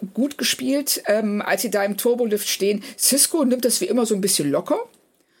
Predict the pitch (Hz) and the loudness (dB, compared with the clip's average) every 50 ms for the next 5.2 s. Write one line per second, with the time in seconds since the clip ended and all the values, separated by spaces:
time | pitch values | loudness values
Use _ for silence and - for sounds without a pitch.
0 | _ _ _ _ _ - 220 220 226 226 220 - - - - - 214 208 208 202 | _ _ _ _ _ 2 2 4 4 2 0 0 0 0 0 2 2 2 2 2
1 | 202 208 202 190 214 226 220 - - - - - - - 143 170 - - 175 170 | 0 -2 -2 0 0 -2 -2 -2 -4 -4 -6 -6 -4 -4 -2 -2 0 0 0 0
2 | - - 233 202 196 190 - 165 151 185 220 226 214 196 - 208 - - - 156 | 0 0 0 2 2 0 0 0 0 2 2 2 2 2 0 0 -2 -2 -2 -2
3 | - 143 185 185 - 208 185 - 170 175 180 180 180 165 165 165 165 170 - - | 0 2 2 2 2 0 0 0 2 2 2 4 4 4 4 2 2 0 -4 -12
4 | - - - - - 202 185 - 190 180 - 180 170 165 156 143 - 160 170 180 | -16 -16 -12 -6 -4 -2 0 0 0 0 2 0 0 0 2 0 2 2 2 2
5 | 190 190 185 180 - | 2 0 -2 -4 -6